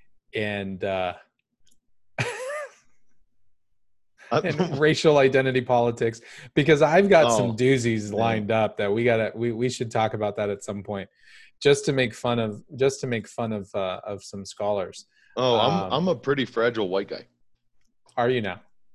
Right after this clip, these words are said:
Speaker 2: Yeah. Well, didn't you know that about me? <laughs>
Speaker 1: We, I don't think we'll get into it. I don't think we'll, we don't,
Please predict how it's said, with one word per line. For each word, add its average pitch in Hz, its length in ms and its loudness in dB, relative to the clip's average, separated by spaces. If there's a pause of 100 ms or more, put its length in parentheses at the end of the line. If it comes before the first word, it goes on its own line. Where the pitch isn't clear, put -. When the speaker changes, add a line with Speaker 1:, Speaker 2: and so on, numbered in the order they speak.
(320)
Speaker 2:
Yeah. 139 160 2
Well, 123 160 4
didn't 117 260 -2
you 120 60 -4
know 120 160 2
that 185 160 2
about 196 220 0
me? 247 80 -2 (560)
<laughs> 220 60 4 (2250)
Speaker 1:
We, 196 160 0 (160)
I 202 100 6
don't 269 140 4
think 226 120 2
we'll 180 120 6
get 151 160 6
into 135 240 6
it. - 240 0
I 156 100 4
don't 175 160 4
think 143 140 2
we'll, 127 240 6
we 185 140 8
don't, 208 220 6